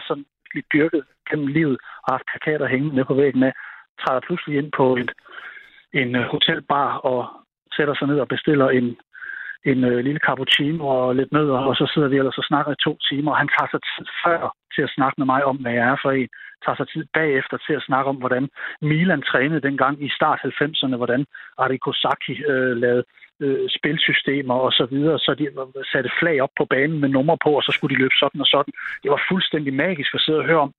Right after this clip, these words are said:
noget, der har været så heldigt for mig. Så det, det, det, det, det var sådan lidt et Elvis moment, hvor man, hvor man sidder og, og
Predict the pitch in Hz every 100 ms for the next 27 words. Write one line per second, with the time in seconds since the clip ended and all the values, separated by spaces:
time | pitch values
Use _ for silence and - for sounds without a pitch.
0 | _ _ 139 175 147 131 160 165 135 160
1 | 165 135 131 147 - - - - - -
2 | 147 151 - 139 147 135 147 151 151 165
3 | 175 160 180 - 151 175 - 139 156 143
4 | - 143 139 131 143 131 - 170 147 127
5 | 135